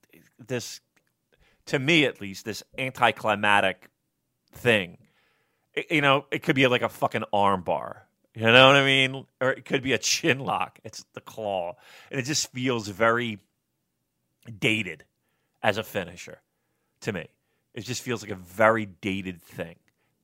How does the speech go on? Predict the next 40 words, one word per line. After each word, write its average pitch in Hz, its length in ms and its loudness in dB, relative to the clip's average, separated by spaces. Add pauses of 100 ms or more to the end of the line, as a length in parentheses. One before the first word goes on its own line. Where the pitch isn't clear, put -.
(140)
um, 85 600 -8 (400)
to - 100 -18
bring 92 340 -10
back. 80 420 -18 (440)
It 123 80 -4
would 123 100 -4
be 143 140 0
like, 117 280 4 (160)
you 135 80 -8
know, 101 220 -4
again, 98 400 -2 (160)
like, 90 200 -10 (1000)
I'm - 80 -20
trying 101 180 -6
to 92 60 -12
think 95 100 -10
of 95 60 -8
like, 92 240 -10
like, 87 260 -16
uh, 98 100 -10
like 92 120 -16
a 101 60 -8
real 101 360 -4
old 113 340 2
school - 440 -4
finisher 107 640 -6
that 90 100 -14
you 98 100 -12
just 101 200 -14
like, 101 160 -8
"Oh," 139 240 -10 (260)
it 117 60 -20
just, 127 240 -18 (240)
it - 80 -2
just 185 180 -2
seems 147 580 -4
very, 120 540 4 (960)
da-, - 200 0
again, 117 400 2
dated, 101 380 0